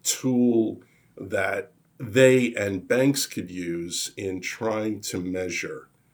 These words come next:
uh, the impact of, of climate risk on their portfolios and putting it within a, um, overall risk management framework.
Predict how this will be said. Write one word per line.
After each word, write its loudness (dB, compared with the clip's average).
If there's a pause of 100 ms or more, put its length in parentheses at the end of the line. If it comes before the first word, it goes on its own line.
(260)
uh, -14
the -8
impact -8
of, -12
of -16
climate -8
risk -10
on -10
their -8
portfolios -8 (400)
and -8 (760)
putting 0
it -2
within -2
a, -4 (600)
um, -6 (180)
overall 2
risk -4
management -6
framework. -10